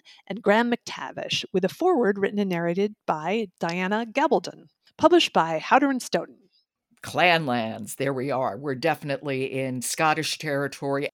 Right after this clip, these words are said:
Speaker 2: Outlander territory with, with Sam narrating. And this was a hard, hard category.
Speaker 1: Oh, yeah. There's some great stuff in this <laughs> category.
Speaker 2: This was one where I had no idea where it was gonna land.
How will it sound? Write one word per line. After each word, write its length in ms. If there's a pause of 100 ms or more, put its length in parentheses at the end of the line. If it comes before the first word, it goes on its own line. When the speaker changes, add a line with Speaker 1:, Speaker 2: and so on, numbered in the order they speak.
(140)
Speaker 2:
Outlander 540
territory 840
with, 340
with 240
Sam 440
narrating. 680
And 480
this 240
was 220
a 80
hard, 580
hard 280
category. 680
Speaker 1:
Oh, 120
yeah. 340 (520)
There's 160
some 140
great 300
stuff 320
in 60
this 160
<laughs> 20
category. 880
Speaker 2:
This 320
was 220
one 320
where 180
I 120
had 220
no 360
idea 600
where 220
it 80
was 140
gonna 180
land. 460